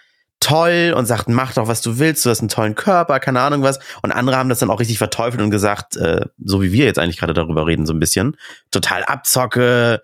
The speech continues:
spielst da mit deinen vielleicht jüngeren Fans, du bist ein Vorbild für die und jetzt ziehst du den Geld aus der Tasche, damit sie dich ein bisschen nackt sehen.“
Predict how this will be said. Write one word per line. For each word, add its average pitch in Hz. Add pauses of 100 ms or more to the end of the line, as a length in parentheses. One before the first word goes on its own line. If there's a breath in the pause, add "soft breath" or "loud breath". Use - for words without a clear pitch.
(180)
spielst -
da 104
mit 98
deinen 98
vielleicht 98
jüngeren 113
Fans, 139
du -
bist -
ein 107
Vorbild 143
für 135
die 123 (220 loud breath)
und -
jetzt 110
ziehst -
du -
den 113
Geld 117
aus 139
der 123
Tasche, 127
damit 110
sie 98
dich 104
ein 104
bisschen 98
nackt 90
sehen.“ 76